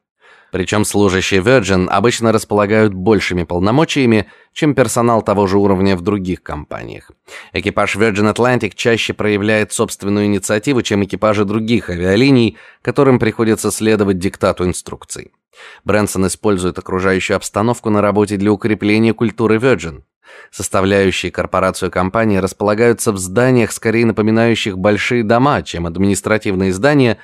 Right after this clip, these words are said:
что вызывает ощущение неформальности. Брэнсон также использует не очень популярную свободную организационную структуру,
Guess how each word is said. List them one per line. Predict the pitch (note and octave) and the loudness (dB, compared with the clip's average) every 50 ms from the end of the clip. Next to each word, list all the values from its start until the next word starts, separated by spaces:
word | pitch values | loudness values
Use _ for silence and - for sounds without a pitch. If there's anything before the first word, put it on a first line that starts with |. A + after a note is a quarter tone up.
| - - - _ | -14 -20 -20 _
что | _ - - - G3 | _ -8 -6 -4 -2
вызывает | F#3 C#3 C#3 D3 D3+ C#3+ | 0 2 2 2 2 2
ощущение | - A#2+ - - G2+ - - A2+ A2 G#2+ G#2 G2+ | 0 -4 -4 -6 -8 -6 -2 0 2 2 4 4
неформальности. | G2+ G2+ F#2 - F#2+ F2 E2+ E2 D#2 C2 B1 B1 A#1+ - - - - - - _ _ _ - - - - - - _ | 2 2 2 0 0 -2 -2 -4 -6 -8 -10 -14 -16 -16 -18 -18 -18 -20 -20 _ _ _ -20 -20 -20 -20 -20 -20 _
Брэнсон | - F#2 G#2 B2 C3 B2 - - F#2+ F#2 | -4 0 2 2 2 2 0 0 -2 0
также | - A2 G#2+ G#2 G2+ G#2 G#2 | 0 0 -2 0 0 0 -2
использует | F#2+ - - - C3 B2+ G#2 G2+ A2 A2 G#2+ - - - | -2 -2 -2 -2 0 0 0 2 2 2 2 0 -4 -8
не | A2 A2 A#2+ B2+ B2 | -4 -2 0 2 2
очень | A#2 G#2 - - G2+ F#2 | 2 0 -2 -4 -6 -8
популярную | - F2+ - G#2+ A2 A#2 A#2+ A2+ G#2 G#2+ G#2+ G#2 | -8 -6 -4 -2 0 2 2 2 2 0 0 0
свободную | - - - G2+ A2+ B2 A#2 A#2+ B2+ A#2 F2 F#2+ F#2+ F2+ | -2 -4 -2 0 0 0 2 2 2 2 2 0 -2 -2
организационную | F2+ F2 G2+ G2+ G2+ F2 E2+ - - A2 G#2 G2 F#2 F#2 F#2 | -2 -2 -2 -2 -2 -4 -8 -8 -4 -2 -2 0 0 -2 -4
структуру, | - - - A#2 A#2 - - F3+ E3+ E3 D3 - | -4 -4 -6 -6 -6 -2 0 2 2 2 0 -4